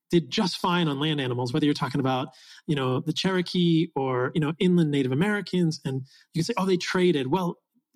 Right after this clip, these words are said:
the, you know how well fish is gonna stay over long trade routes. Like, you're not gonna get much fish in these, in these trade routes. So maybe you get a little iodine, but again, it's a, it's an interesting thing that I think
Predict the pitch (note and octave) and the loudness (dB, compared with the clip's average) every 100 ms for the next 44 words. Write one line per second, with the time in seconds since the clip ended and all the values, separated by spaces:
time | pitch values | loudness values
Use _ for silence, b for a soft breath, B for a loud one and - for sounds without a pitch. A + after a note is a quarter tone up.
0 | B3+ A#3+ C4 B3+ D4 D4+ C4 B3 F#3+ F#3 | -6 0 0 0 2 4 4 2 2 0
1 | F3 F#3+ F3+ - - E3 D#3 D3+ C3+ C3+ | -2 -2 -4 -6 -4 -2 0 0 0 0
2 | D3 - _ - - F#3 F3+ D3+ F3 D3 | -2 -6 _ -12 -4 0 2 2 2 0
3 | C#3+ D3 E3 D#3+ - F3 C3+ B2+ B2+ F3 | 2 4 4 2 2 0 0 -2 -2 0
4 | A3+ A3+ A#3+ G3+ E3+ D#3+ - - C3 C3 | 0 2 2 2 2 0 -2 -2 -2 -2
5 | - B B B B B - D3+ C#3+ C3 | -8 B B B B B -4 0 0 0
6 | - - E3+ C3+ - F#3 C3+ C3 - F#3 | -4 0 0 2 0 2 0 -2 0 2
7 | B3 F3 D3 D3+ D#3+ C#3 C#3+ B2+ B2 C#3 | 4 2 2 2 2 0 0 0 0 0
8 | D#3 C3+ D#3 - - - F#3 A3+ G3 A#3 | 0 -2 -8 -14 -10 -6 -2 -2 -2 -2
9 | A#3 A3 B3 G#3 E3 D#3+ F3+ C#3+ - E3+ | -2 0 0 0 2 0 0 -2 0 0